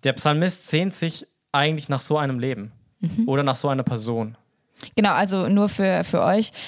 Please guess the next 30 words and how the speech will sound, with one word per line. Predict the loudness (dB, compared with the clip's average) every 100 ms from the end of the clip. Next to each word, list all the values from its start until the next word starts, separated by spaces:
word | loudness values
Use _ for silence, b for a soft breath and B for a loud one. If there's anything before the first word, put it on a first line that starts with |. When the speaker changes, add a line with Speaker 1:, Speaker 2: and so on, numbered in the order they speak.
| B
Speaker 2:
Am | 2
Anfang | 4 2 2 2 4 2 0 _ -12
fragt | -8 0 2 2 0
eben | 0 2
David, | 4 4 2 2
„Wer | 2
darf | 0 0
Gast | 0 0 0
sein | 0 0
bei | 0
dir? | 0 0
Wer | 2
darf | 0 -4 _
zu | -4 -2 0
Hause | 2 4 4 2
sein | 0 0 0
bei | 0 0
dir, | 0
Gott?“ | 2 2 2
Und | -2 0
dann | 0 0
zählt | 0 2
er | 2 4
auf, | 2 0 -6 B B B B
ähm, | 0 2 4 0 2
in | 2 2 0
Versen | 0 0 2 0
zwei | 0 0
bis | 0 2
fünf, | 4 4 2